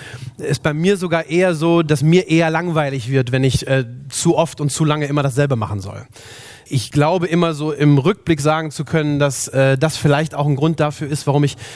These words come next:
im Laufe meines Studiums insgesamt zehnmal umgezogen bin, also in zehn verschiedenen Zimmern,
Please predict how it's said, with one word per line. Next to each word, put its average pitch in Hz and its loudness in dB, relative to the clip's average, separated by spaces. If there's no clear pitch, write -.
im 127 0
Laufe 143 2
meines 143 2
Studiums 165 -2
insgesamt 147 -2
zehnmal 165 2
umgezogen 147 0
bin, 127 0
also 127 2
in 135 2
zehn 165 2
verschiedenen 156 2
Zimmern, 120 -2